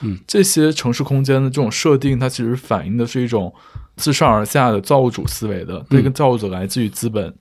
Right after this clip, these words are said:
Speaker 2: 对吧？
Speaker 1: 嗯。
Speaker 2: 来自于这个商业的、是公司的这种意志去做这个东西，
Speaker 1: 嗯。
Speaker 2: 然后去把人的状态整个的就规训成一，一种模式。
Speaker 1: 嗯。
Speaker 2: 但其实现在我觉得也看到越来越多的这种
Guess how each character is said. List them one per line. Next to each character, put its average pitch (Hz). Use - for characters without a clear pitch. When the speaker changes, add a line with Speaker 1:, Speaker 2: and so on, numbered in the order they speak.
Speaker 2:
对 -
吧？ 107
Speaker 1:
嗯。 110
Speaker 2:
来 104
自 113
于 107
这 107
个 101
商 113
业 117
的、 90
是 -
公 110
司 -
的 101
这 104
种 95
意 117
志 95
去 123
做 117
这 104
个 98
东 95
西， 87
Speaker 1:
嗯。 -
Speaker 2:
然 110
后 98
去 -
把 98
人 95
的 101
状 110
态 101
整 92
个 123
的 107
就 113
规 135
训 147
成 87
一， 82
一 113
种 107
模 71
式。 -
Speaker 1:
嗯。 117
Speaker 2:
但 170
其 -
实 160
现 180
在 175
我 101
觉 101
得 120
也 107
看 -
到 113
越 127
来 107
越 110
多 107
的 110
这 104
种 98